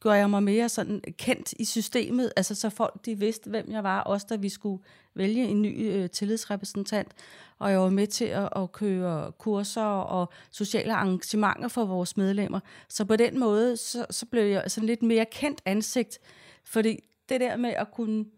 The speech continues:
hvis man sidder i en svær situation og skal have fat i en tillidsrepræsentant, så ringer man jo ikke, jo, det gør man måske, hvis man bliver nødt til det,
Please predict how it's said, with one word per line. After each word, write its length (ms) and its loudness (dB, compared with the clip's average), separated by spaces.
hvis 180 -6
man 80 -2
sidder 340 0
i 100 -6
en 120 -2
svær 260 -2
situation 540 -4
og 100 4
skal 180 0
have 100 2
fat 340 0
i 60 -6
en 100 2
tillidsrepræsentant, 960 -4
så 200 2
ringer 280 2
man 220 2
jo 180 0
ikke, 180 -2
jo, 80 -6
det 140 -6
gør 120 -2
man 180 0
måske, 280 -2
hvis 180 -4
man 140 0
bliver 120 -2
nødt 160 -2
til 180 0
det, 100 -2